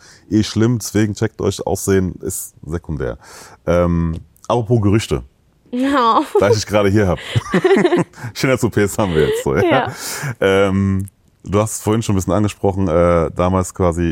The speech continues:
Speaker 1: äh, war es eine Sache, aber eine Sache, die die Leute auf jeden Fall auch scheinbar immer sehr, sehr stark zu interessieren scheint, ist dein Beziehungsstatus. So. Mit wem ist sie? Hat sie jetzt einen Freund? Ja, nein.
Speaker 2: <laughs>
Speaker 1: Keine Ahnung, ist jetzt wieder Single oder nicht? Whatever. Ähm, ich weiß, äh,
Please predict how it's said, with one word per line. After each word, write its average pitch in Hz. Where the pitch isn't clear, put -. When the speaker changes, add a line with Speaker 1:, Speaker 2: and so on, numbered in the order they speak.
Speaker 1:
äh, 82
war 87
es 85
eine 78
Sache, 110
aber 82
eine 95
Sache, 90
die 82
die 78
Leute 82
auf 80
jeden 82
Fall 78
auch -
scheinbar 87
immer 82
sehr, 90
sehr 80
stark -
zu 71
interessieren 87
scheint, 113
ist -
dein 85
Beziehungsstatus. -
So. -
Mit 76
wem 73
ist 62
sie? 71
Hat 78
sie -
jetzt 73
einen 69
Freund? -
Ja, 80
nein. 67
Speaker 2:
<laughs> -
Speaker 1:
Keine 80
Ahnung, 69
ist -
jetzt 73
wieder 73
Single 62
oder 85
nicht? 64
Whatever. 60
Ähm, 82
ich -
weiß, 82
äh, 80